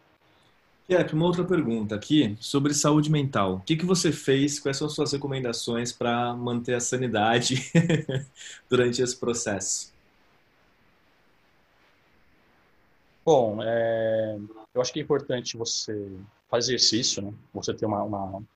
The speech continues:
Speaker 2: uma rotina de exercício. Eu nunca fui muito de fazer exercício, eu fiquei muitos anos sem fazer exercício. É, não considerava tão importante, mas eu vejo que é super importante, sobretudo pra essa questão do bem-estar, de produção de serotonina, é,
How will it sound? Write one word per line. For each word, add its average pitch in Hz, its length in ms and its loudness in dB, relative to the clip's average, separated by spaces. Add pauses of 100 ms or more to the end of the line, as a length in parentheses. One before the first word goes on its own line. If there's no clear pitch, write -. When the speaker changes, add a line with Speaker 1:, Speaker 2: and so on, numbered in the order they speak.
Speaker 2:
uma 101 100 -2
rotina 104 260 -2
de 98 60 -2
exercício. 117 240 0
Eu 151 60 6
nunca - 200 6
fui 160 240 2
muito 135 220 2
de 127 80 -6
fazer 117 220 0
exercício, 110 200 -4
eu - 40 -14
fiquei 120 120 -4
muitos 147 360 0
anos 127 240 2
sem 147 160 -4
fazer 123 220 2
exercício. 113 680 -4 (640)
É, 104 80 -6
não 113 140 -4
considerava 113 520 2
tão 113 160 0
importante, 107 680 0
mas 117 240 0
eu 127 80 0
vejo 113 340 -2
que - 160 -6
é 123 100 4
super 135 360 -2
importante, 131 720 -4 (420)
sobretudo 170 640 2
pra 170 140 6
essa 165 160 4
questão 147 580 -4 (260)
do 127 80 0
bem-estar, 135 600 6
de 110 60 -6
produção 117 400 -2
de 117 60 0
serotonina, 117 920 -2 (380)
é, 98 680 2